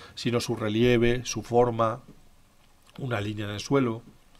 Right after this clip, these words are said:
con una luz más compositiva. Y ahora, para acabar, recordad que el capítulo que viene es el del flash, que es donde vamos a aprender a, a dar la luz en estudio, pero esta es la base. La luz de estudio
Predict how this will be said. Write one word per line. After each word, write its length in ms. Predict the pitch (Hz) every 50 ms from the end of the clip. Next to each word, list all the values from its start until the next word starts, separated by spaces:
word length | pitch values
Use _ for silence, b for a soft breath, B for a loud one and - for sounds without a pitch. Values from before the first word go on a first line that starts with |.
| b b b b b b b b b _
con 380 | - 123 123 127 135 135 - -
una 200 | 185 143 135 131
luz 180 | 123 135 135 120
más 180 | 131 135 131
compositiva. 800 | - 139 131 - - 117 - - 107 - 113 107 113 - - - _ _ _ _ - - - - - - - - - - - - - - B B B B B B B B B B B B -
Y 60 | 147
ahora, 160 | 175 196 151
para 120 | 151 139
acabar, 460 | 127 - 127 143 180 196 196 202 196 - - - - - - - - - b b b b b b b b - -
recordad 420 | 139 127 131 127 131 147 175 175
que 80 | 170 156
el 200 | 139 135 123 120
capítulo 440 | 123 113 - - 139 - 170 151
que 80 | 143 131
viene 180 | 127 139 147 135
es 80 | -
el 100 | 131 113
del 180 | 110 113 107 101
flash, 460 | - 147 151 - - - - - - _ -
que 100 | - 123
es 80 | 113
donde 200 | 117 113 113 113
vamos 240 | 110 110 107 110 120
a 40 | 110
aprender 380 | - 113 110 104 110 113 110
a, 340 | 110 104 101 101 98 101 - -
a 140 | - 120 110
dar 120 | - 120 120
la 100 | 113 110
luz 160 | 120 120 -
en 60 | 110
estudio, 420 | 107 104 - - 180 175 156 120 -
pero 240 | 123 110 104 98 B B B B B
esta 180 | - - - 180
es 40 | 143
la 80 | 107
base. 360 | 95 120 170 165 - 110 92 - _ _ _ _ _ _ b b b b b b b b
La 100 | - 110
luz 160 | 110 123 147 147
de 80 | 156
estudio 540 | 143 - - 175 175 180 190 190 208 214